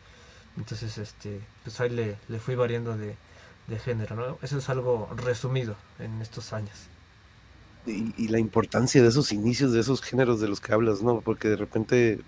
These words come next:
Speaker 2: son la base, ¿no? A veces. Pero, Joana, platícanos cómo ha sido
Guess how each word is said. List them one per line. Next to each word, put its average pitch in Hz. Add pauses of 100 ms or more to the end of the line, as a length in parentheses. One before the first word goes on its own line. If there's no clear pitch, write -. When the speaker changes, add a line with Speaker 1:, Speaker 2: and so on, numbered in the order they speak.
Speaker 2:
son 127
la 123
base, 117
¿no? 113
A 117
veces. 113 (440)
Pero, 127 (140)
Joana, 156
platícanos 160
cómo 143
ha 139
sido 139